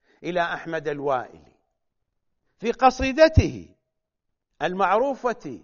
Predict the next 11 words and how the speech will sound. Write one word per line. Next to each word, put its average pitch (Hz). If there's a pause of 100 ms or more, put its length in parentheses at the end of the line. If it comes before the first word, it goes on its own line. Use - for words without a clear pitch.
والشهيرة 185 (720)
التي 160
نظمها 220 (520)
سنة 226 (120)
ألف 214
وتسعمية 190
وستة 196
وستين 175 (840)
للميلاد، 202 (680)
زمان 240
مرجعية 220